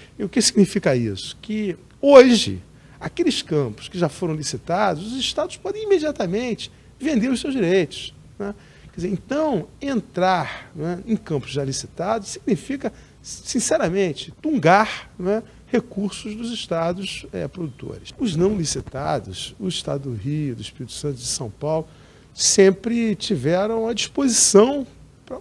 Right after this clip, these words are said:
um acordo, né? Na realidade, já tem um acordo, né? O presidente Lula promoveu um acordo, né, que prevendo, é, uma nova divisão do futuro. O que nós, os governadores, à época, o governador Sérgio Cabral, o governador Paulo Artung,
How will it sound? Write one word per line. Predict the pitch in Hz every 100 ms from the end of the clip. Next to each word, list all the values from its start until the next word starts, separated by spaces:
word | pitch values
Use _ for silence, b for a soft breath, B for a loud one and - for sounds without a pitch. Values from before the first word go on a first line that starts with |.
| -
um | 339
acordo, | - 196 185 123 107 - -
né? | 123 190 - b b -
Na | 214
realidade, | 226 226 151 202 240
já | -
tem | - 240
um | 311
acordo, | - - 117 - - - - 135
né? | 147 147
O | 170
presidente | 165 139 135 -
Lula | 147 156 233 196 117
promoveu | - 214 349 170 120 262 359
um |
acordo, | - - 180 135 107 110 b b - -
né, | 160 151 -
que | 120 113 104 104
prevendo, | 151 113 143 185 220 185
é, | - - 143
uma | 156 143
nova | 170 202
divisão | 196 202 139 175
do | 220
futuro. | - - - 240 285 147 113 B B B B B
O | 294
que | - 240 320 262
nós, | 214 233 262 302 -
os | 202 170
governadores, | 180 185 175 151 180 208
à | 175
época, | 175 175 160
o | 143 147
governador | 160 143 156
Sérgio | 143 151 139
Cabral, | 170 131 156 160
o |
governador | 139 147 151
Paulo | 156 151
Artung, | 120 - 190 220 165